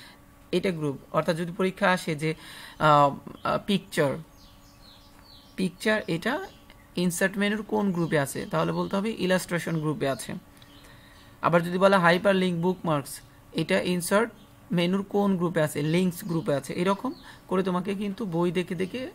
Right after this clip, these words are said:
এগুলো কিন্তু ক্লিয়ার করতে হবে এমসিকিউর জন্য। এরপর আসে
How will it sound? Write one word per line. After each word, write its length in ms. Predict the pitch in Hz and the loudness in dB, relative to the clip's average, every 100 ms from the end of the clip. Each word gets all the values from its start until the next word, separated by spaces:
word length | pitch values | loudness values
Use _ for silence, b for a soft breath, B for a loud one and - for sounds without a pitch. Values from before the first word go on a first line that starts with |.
| - | -8
এগুলো 180 | 165 180 | -4 -2
কিন্তু 140 | 170 165 | -2 -2
ক্লিয়ার 200 | 175 156 151 | 2 2 2
করতে 140 | 147 143 | -2 0
হবে 120 | 143 - | 0 0
এমসিকিউর 400 | 170 - 160 156 135 | -4 -4 -2 -2 -2
জন্য। 160 | 131 131 - B B B B B B B B B 180 | -4 -6 -12 B B B B B B B B B 0
এরপর 140 | 185 220 | 4 4
আসে 120 | 220 | 2